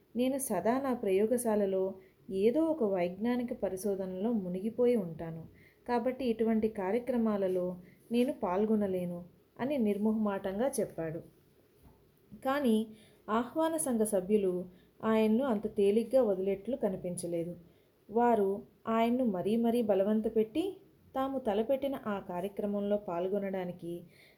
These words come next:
ఎలాగోలా సమ్మతింపచేశారు. వాళ్ళు అంతగా బలవంత పెట్టడంతో మూలంగా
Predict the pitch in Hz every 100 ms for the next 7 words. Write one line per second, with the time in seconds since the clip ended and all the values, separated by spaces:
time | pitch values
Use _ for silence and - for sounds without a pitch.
0 | - 240 233 240 226 190 202 285 214 196
1 | 196 180 180 262 190 156 151 147 - -
2 | _ _ _ _ _ _ 285 311 311 277
3 | 254 330 339 339 226 240 269 269 247 226
4 | 220 233 226 233 220 196 180 190 180 170
5 | 170